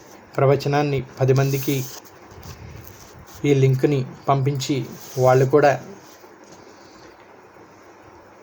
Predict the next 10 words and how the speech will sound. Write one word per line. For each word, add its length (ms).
మేము 140
చెప్పిన 340
ఈ 120
సుందరకాండని 840
విని 220
మమ్మల్ని 380
ఆశీర్వదింపజేయాలని 1300
మిమ్మల్ని 280
అందరినీ 340
కోరుతున్నాం. 600